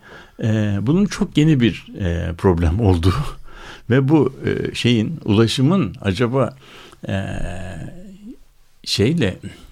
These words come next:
kamusal yönde, e, ulaşımı, e, bir kamu hizmeti olarak düşünmekle ulaşımı satın alınabilecek bir özel, e, fayda, e, gibi düşünmek arasında iki ayrı, e, şey çıkıyor.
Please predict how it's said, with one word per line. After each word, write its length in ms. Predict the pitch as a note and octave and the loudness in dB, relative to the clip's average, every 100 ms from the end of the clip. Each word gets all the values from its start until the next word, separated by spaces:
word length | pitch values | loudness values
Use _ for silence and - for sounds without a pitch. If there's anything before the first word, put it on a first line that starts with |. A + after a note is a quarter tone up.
| E3+ | -14
kamusal 560 | - G2 G2+ - D#3+ G#3 | -2 0 2 4 4 4
yönde, 500 | E3 B2 G2 F2+ E2 - - - _ - | 6 6 4 2 0 -4 -20 -20 _ -14
e, 80 | - - | -12 -4
ulaşımı, 560 | F#2 G2 - G2 F2+ E2 - _ _ - | 0 0 0 2 2 0 -8 _ _ -14
e, 60 | - F2 F#2 F2 E2 F2 | -10 -8 -8 -10 -10 -6
bir 160 | E2+ F#2+ | -6 -4
kamu 300 | - G#2 E3+ | 2 6 6
hizmeti 420 | D3 B2 F#2+ - | 4 2 0 0
olarak 500 | F2+ F2 E2 D2 - _ - | 0 0 0 -6 -14 _ -4
düşünmekle 580 | F2+ - F2+ D#3+ - - - _ - - | -2 0 0 0 -4 -14 -20 _ -20 -2
ulaşımı 560 | G#2 A2+ - A#2+ F#3+ | 2 4 4 2 2
satın 340 | - A2 - C#3 | 2 0 2 2
alınabilecek 840 | A#2+ A2+ A2 G#2+ A2 C3 G3+ - | 2 2 2 0 0 0 0 0
bir 80 | A2 | 2
özel, 400 | G#2+ E2+ C3+ - - - - _ - | 2 6 6 6 0 -12 -20 _ -4
e, 260 | F2 D#2+ E2 D#2+ D#2+ E2 | 0 0 0 -2 -4 -2
fayda, 480 | - G2+ G2+ F#2 - - _ - - _ _ - | 4 6 8 4 2 -12 _ -20 -20 _ _ -2
e, 60 | F2 F2 F2+ F#2 | 0 0 -2 -2
gibi 220 | F2+ F#2+ | 0 0
düşünmek 420 | F2+ - G2 F#2 F#2 | 0 -2 0 0 -2
arasında 460 | E2+ D#2+ G2+ E3 | -6 -4 -2 0
iki 240 | C3 - D3 | 0 0 2
ayrı, 380 | G#2+ G2 E3 G#3+ - - - - - - | 4 4 2 0 -8 -20 -16 -14 -10 -4
e, 200 | F#2 F#2+ | -2 -2
şey 260 | - A2 G#2+ | 2 2 2
çıkıyor. 360 | - - F2+ | -2 -10 -12